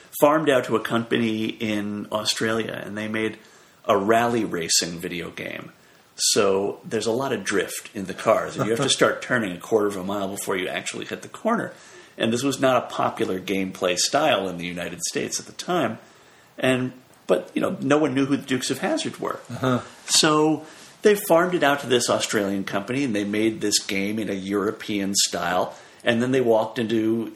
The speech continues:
Speaker 1: um, Warner Brothers Interactive Entertainment and said, "We're done with our game. Here it is." And Warner Brothers is like, "Wait, what? What's the story of the game?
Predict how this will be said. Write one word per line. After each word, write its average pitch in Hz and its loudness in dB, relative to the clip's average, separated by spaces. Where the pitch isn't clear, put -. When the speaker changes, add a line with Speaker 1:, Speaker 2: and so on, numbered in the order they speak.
Speaker 1:
um, 98 -6
Warner 113 2
Brothers 107 2
Interactive 101 -2
Entertainment 139 -6
and 107 -4
said, 98 2
"We're 101 2
done 113 0
with 143 2
our 160 4
game. 202 0
Here 160 4
it 180 4
is." 202 2
And 123 2
Warner 143 4
Brothers 131 2
is 120 -6
like, 120 -2
"Wait, 147 -2
what? - -6
What's 127 -2
the 95 -6
story 139 0
of 101 -8
the 110 -6
game? 131 -4